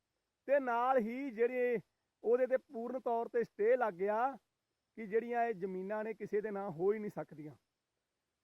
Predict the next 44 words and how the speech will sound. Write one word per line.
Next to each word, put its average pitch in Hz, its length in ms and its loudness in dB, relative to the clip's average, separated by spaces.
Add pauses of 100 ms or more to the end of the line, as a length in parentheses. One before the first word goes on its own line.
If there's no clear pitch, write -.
(180)
ਤੇ - 80 -8
ਉਹ 262 460 6 (220)
ਜਿਹੜੀਆਂ 220 340 0
ਗਰਦੌਰੀਆਂ 202 560 -4
ਸੀ, 202 120 -6
ਉਹ 208 100 0
ਵੀ 254 100 -10
ਤੋੜਤੀਆਂ। 196 580 -2 (560)
ਹੁਣ 196 120 -4
ਭਾਈ, 214 240 -2
ਜਦੋਂ 214 260 -4
ਸਰਕਾਰੀ 190 500 -6
ਜ਼ਮੀਨ 185 460 -6
ਜਾਂ 202 160 -6
ਪ੍ਰਾਈਵੇਟ 196 500 -4
ਜ਼ਮੀਨ, 185 260 -10
ਜਦੋਂ 214 200 -4
ਕੋਈ 240 180 -12
ਮਾਲਕ 208 400 -2
ਹੀ 330 80 -2
ਨਹੀਂ 254 120 -10
ਕਾਗਜ਼ਾਂ 208 440 -4
'ਚ - 60 -12
ਸ਼ੋਅ 180 200 -4
ਹੋਵੇਗਾ, 175 640 -4 (400)
ਉਹਦਾ 226 200 0
ਖੁਦ 233 260 -2
ਕਾਸ਼ਤਕਾਰ 214 520 -2
ਸ਼ੋਅ 226 260 -2
ਹੀ 247 40 -8
ਨਹੀਂ 240 100 -6
ਹੋਵੇਗਾ, 208 400 -2
ਤੇ 240 80 -4
ਸਰਕਾਰ 220 400 -4
ਉਹਨੂੰ 233 160 -6
ਮੁਆਵਜ਼ਾ 202 380 -2
ਕੀ 247 160 -12
ਦੇਵੇਗੀ? 214 420 -2 (540)
ਆਹ 302 200 4
ਉਹਨਾਂ 302 160 2
ਲੋਕਾਂ 247 300 2
ਦੀ 220 100 -8
ਕਹਾਣੀ 170 440 -6
ਹੈ। 127 60 -18